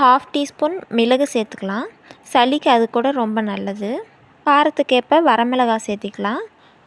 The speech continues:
அப்புறம் கருவேப்பிலை. எந்த ஒரு டிஷ் செய்கிறதா இருந்தாலுமே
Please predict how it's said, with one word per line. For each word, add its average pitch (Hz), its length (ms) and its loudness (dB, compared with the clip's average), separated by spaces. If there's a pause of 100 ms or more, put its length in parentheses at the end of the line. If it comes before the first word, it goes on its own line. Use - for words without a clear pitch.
அப்புறம் 285 320 -2
கருவேப்பிலை. 240 580 2 (480)
எந்த 277 160 0 (100)
ஒரு 294 180 6
டிஷ் 285 220 0 (280)
செய்கிறதா 247 520 2
இருந்தாலுமே 226 480 -2